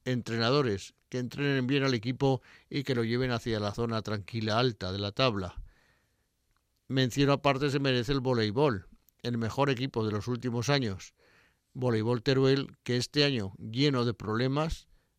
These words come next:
de pandemias, etcétera, pues unos días gana y otros pierde. No nos tenían acostumbrados, que siempre ganaban. Pero evidentemente han tenido que hacer virguerías para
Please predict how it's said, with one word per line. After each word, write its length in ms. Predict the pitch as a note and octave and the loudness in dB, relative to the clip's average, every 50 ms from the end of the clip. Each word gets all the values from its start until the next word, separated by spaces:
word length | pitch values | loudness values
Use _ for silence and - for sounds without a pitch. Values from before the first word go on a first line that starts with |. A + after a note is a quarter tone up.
| _ - | _ -10
de 140 | - A2+ A2+ | -8 -6 -4
pandemias, 800 | - G#2+ G#2+ G2+ G2+ B2 C3+ C3 A#2+ A#2 G#2 G2 G2 - - - | -2 -2 -2 -2 0 0 0 0 0 -2 -4 -4 -6 -8 -8 -8
etcétera, 640 | - G#2 G2 - C#3+ C3+ - C#3 B2+ C3+ C3+ D3 - _ _ _ _ _ _ _ _ _ _ _ _ | -8 -4 0 0 0 0 2 0 0 2 0 -2 -4 _ _ _ _ _ _ _ _ _ _ _ _
pues 960 | - B2+ B2+ A#2+ A#2 A2 G#2+ G2+ G2 G2 G#2 G#2 - - - - - - - _ - | -2 0 0 0 0 -2 -4 -8 -8 -10 -10 -10 -12 -12 -12 -12 -14 -16 -18 _ -8
unos 320 | C3+ C3 B2+ B2 A#2 G#2 | -4 -2 0 0 0 0
días 260 | A#2+ A#2+ A#2+ A2+ A#2 | 0 2 2 0 0
gana 320 | A#2 C3 B2+ C3 C3+ C#3+ - | 0 0 0 0 0 -2 -2
y 120 | - A#2 B2+ | -4 -4 -4
otros 300 | G#2+ - G2+ G#2 - - | -4 -6 -6 -10 -10 -6
pierde. 440 | - D#3+ E3 D#3+ C3 G#2 G#2 G2 | -2 0 0 2 0 0 -2 -4
No 120 | G2 G#2+ A2+ | -4 -4 -4
nos 180 | A2 A2 - | -4 -4 -4
tenían 360 | - A#2 A2 A2+ A#2 A#2 A#2 A2 | -4 -4 -4 -2 -2 -2 -2 -2
acostumbrados, 760 | A2 F#2+ G#2+ G#2+ - - G#2 A2 C#3+ D#3+ D3+ B2+ G#2+ G#2+ - | -2 -2 -4 -6 -6 -6 -4 0 2 2 2 2 0 -4 -6
que 140 | - G#2+ A2 | -10 -10 -6
siempre 340 | - C#3 B2+ A2 B2 A#2 | -4 -4 -2 0 0 0
ganaban. 400 | A2 A2 A#2 D3 D#3 C3+ G2+ G2 - - _ _ _ _ _ _ _ _ _ | 0 0 0 0 0 0 0 -2 -6 -10 _ _ _ _ _ _ _ _ _
Pero 160 | - C#3 C3+ | 0 2 4
evidentemente 680 | B2+ A#2+ B2 A#2 G#2 B2 A#2+ B2 A#2+ A2 - B2+ B2 B2 | 4 4 2 0 0 -2 -2 -2 -2 -2 0 0 0 2
han 160 | G2+ A#2+ A#2+ | 0 0 -2
tenido 240 | G2+ B2 A#2+ A#2 G#2+ | 0 0 0 0 0
que 80 | A2 A2 | -2 -2
hacer 240 | G#2 - C3 A#2 | -2 -2 -2 -4
virguerías 800 | G#2 A2 C#3+ D3 B2+ A2 A2+ A2+ B2 C3 B2+ B2+ B2+ A#2 - - - - - _ _ _ - | -2 0 2 2 2 2 0 0 2 2 2 2 2 0 -2 -6 -14 -20 -20 _ _ _ -4
para 260 | C3 B2+ B2+ A#2 | -2 0 0 0